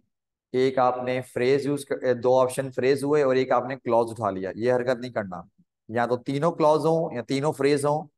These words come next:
मतलब लिखने का स्टाइल सेम होना चाहिए। हम देख सकते हैं कि हमारे पास जो पैरेलल मार्कर यूज़ हुआ है वो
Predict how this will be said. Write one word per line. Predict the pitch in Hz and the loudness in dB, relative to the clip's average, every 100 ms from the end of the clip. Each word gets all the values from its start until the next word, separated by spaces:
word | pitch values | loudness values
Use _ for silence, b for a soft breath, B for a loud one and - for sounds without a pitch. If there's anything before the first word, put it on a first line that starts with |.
| _ _ _ | _ _ _
मतलब | 143 135 | 0 2
लिखने | 147 175 226 | 2 2 2
का | 233 | 2
स्टाइल | 226 190 180 | 2 4 4
सेम | 175 185 | 2 0
होना | 151 139 | 0 0
चाहिए। | 131 104 90 92 _ _ _ _ _ | -2 -4 -4 -12 _ _ _ _ _
हम | 165 165 | -2 0
देख | 151 180 | 2 2
सकते | 180 170 170 | 2 -2 0
हैं | 175 | 0
कि | 175 | 2
हमारे | 175 139 139 | 0 2 0
पास | 139 151 143 | 2 0 2
जो | 165 - - | -2 -4 0
पैरेलल | 131 127 147 151 | 4 4 4 2
मार्कर | 135 131 131 143 | 2 0 2 2
यूज़ | 135 127 | 2 2
हुआ | 131 | 2
है | 135 | 4
वो | 143 | 2